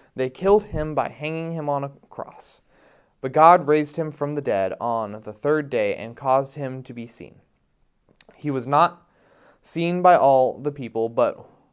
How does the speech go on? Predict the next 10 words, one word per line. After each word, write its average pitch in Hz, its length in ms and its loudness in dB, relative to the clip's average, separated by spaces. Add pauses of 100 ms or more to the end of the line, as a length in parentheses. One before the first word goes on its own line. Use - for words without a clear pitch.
(160)
by 127 220 2
witnesses 165 840 -4
whom 143 220 -6
God 139 320 6
had 139 240 -2
already 135 400 0
chosen, 90 480 -14 (880)
by 131 140 6
us 175 320 0
who 170 400 -4